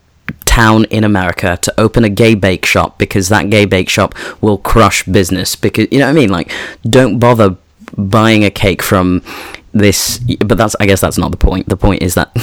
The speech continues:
<laughs> no one should be, uh, persecuted because of their sexuality or their gender identity. Um, that's fascinating. I can't wait to hear where that all shakes out. It still is. The,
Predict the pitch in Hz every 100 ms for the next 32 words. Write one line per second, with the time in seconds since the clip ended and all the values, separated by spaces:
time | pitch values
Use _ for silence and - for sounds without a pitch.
0 | - - 113 104 95 98 104 - 98 95
1 | 95 90 - 90 82 - 90 90 - 90
2 | 82 85 92 - 95 87 87 85 82 -
3 | - - - 78 87 87 85 85 85 85
4 | 85 80 82 - - - - - - -
5 | - - 90 92 87 87 - _ _ _
6 | - 107 - 110 104 98 87 80 87 -
7 | 95 - 104 82 95 87 98 95 87 80
8 | - _ - 98 98 90 87 - 90 -
9 | 78 - 82 80 82 - - - 90 85
10 | - _ - 85 - - -